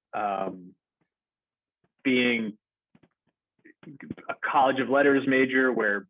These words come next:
I was hanging out with all these really academically oriented, smart kids, uh, who went on to, to, they're now professors, a lot of them. And then, yeah, I mean, constantly looking, you know, laterally and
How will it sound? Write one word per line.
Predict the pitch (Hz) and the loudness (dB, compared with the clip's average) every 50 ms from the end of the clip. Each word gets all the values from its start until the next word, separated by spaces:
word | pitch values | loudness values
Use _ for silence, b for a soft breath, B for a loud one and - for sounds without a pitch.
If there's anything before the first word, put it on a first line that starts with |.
| _ - | _ -4
I | 127 | -4
was | 117 113 113 - | -4 -4 -4 -6
hanging | 131 120 117 113 | -6 -6 -4 -2
out | 113 110 107 | -2 -2 -4
with | 110 - - | -6 -8 -6
all | 123 123 127 127 | -4 -4 -2 -4
these | 120 110 101 - - | -4 -6 -8 -8 -2
really | 143 147 143 131 123 123 113 | 0 2 2 4 2 2 2
academically | 110 113 - - - - 117 113 113 113 110 - - 113 110 107 | 2 0 0 -2 -6 -6 -4 -4 -4 -6 -10 -8 -6 -6 -6 -6
oriented, | 104 113 113 113 117 113 - - 113 110 107 101 _ _ - - - - | -6 -8 -8 -8 -10 -10 -8 -6 -6 -6 -6 -8 _ _ -20 -20 -12 -6
smart | 113 113 117 113 110 - _ _ _ _ _ _ _ - - | -2 -2 0 -2 -2 -6 _ _ _ _ _ _ _ -8 -2
kids, | 127 120 117 117 117 110 107 107 - - - - _ _ 123 | 0 2 2 2 2 0 -4 -8 -14 -20 -20 -20 _ _ -6
uh, | 120 113 107 104 104 - | -4 -2 -2 -2 -4 -2
who | - 135 123 | -2 -2 -2
went | 117 120 113 | 0 0 0
on | 117 117 117 117 - - | 0 -2 -2 -2 -2 -2
to, | 120 110 107 101 - - _ _ - - | 0 0 0 -2 -6 -10 _ _ -14 -10
to, | 117 104 98 - _ _ _ - | -10 -10 -10 -12 _ _ _ -4
they're | 110 107 | -2 0
now | 107 107 113 | 0 -2 -2
professors, | - - 101 98 - 110 110 104 - - 101 98 98 | -2 -4 -10 -6 -4 -2 -2 -2 -2 -4 -4 -4 -4
a | 98 | -2
lot | 95 104 104 113 110 | 0 0 2 0 0
of | 101 | -2
them. | 101 98 98 95 - B B B B B B B B B B B B B B B - | -6 -8 -10 -12 -14 B B B B B B B B B B B B B B B 0
And | 139 147 | 2 4
then, | 147 147 143 143 139 131 135 139 | 4 4 4 2 0 -2 -6 -4
yeah, | 143 151 170 185 | 0 2 2 4
I | 139 127 | 2 0
mean, | 123 117 - - - | -2 -6 -10 -10 -8
constantly | 143 143 147 147 _ 135 127 127 127 123 120 | -8 -8 -8 -8 _ -10 -8 -6 -6 -6 -6
looking, | 117 127 131 - 131 123 123 120 120 113 104 - _ _ _ _ _ _ _ _ _ _ _ _ _ _ _ | -6 -8 -8 -8 -10 -10 -10 -10 -10 -12 -14 -18 _ _ _ _ _ _ _ _ _ _ _ _ _ _ _
you | 120 113 | -8 -6
know, | 113 107 104 98 101 - _ _ _ _ _ _ _ _ _ _ _ _ _ _ _ _ _ | -4 -4 -6 -8 -10 -16 _ _ _ _ _ _ _ _ _ _ _ _ _ _ _ _ _
laterally | 127 113 123 127 131 139 147 143 127 120 117 117 117 113 | -8 -4 0 2 4 4 4 4 2 2 2 0 0 -2
and | 110 113 | -4 -6